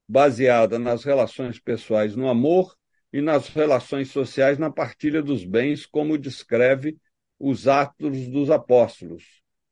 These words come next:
quando diz que entre eles, ou seja, os primeiros cristãos, não havia desigualdade, porque partilhavam os bens. Muitos vendiam as suas propriedades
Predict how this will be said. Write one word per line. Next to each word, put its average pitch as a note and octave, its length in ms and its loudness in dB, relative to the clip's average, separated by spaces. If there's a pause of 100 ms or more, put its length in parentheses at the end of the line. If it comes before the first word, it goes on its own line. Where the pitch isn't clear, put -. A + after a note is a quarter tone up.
quando B2 320 -2
diz C#3+ 360 -2
que C3 260 -2
entre C3+ 440 0
eles, A#2+ 420 0
ou G#2+ 220 -10
seja, G#2 340 -6
os F#2 80 -18
primeiros A#2+ 460 -4
cristãos, C3+ 800 -6 (720)
não E3+ 240 2
havia D3 380 2
desigualdade, A#2+ 880 0
porque - 400 -4
partilhavam C#3+ 920 0
os D3 140 -8
bens. G#2 460 -4
Muitos D3+ 500 -2 (240)
vendiam C3 640 -2
as A2 80 -8
suas B2 240 -6
propriedades A2+ 1040 -4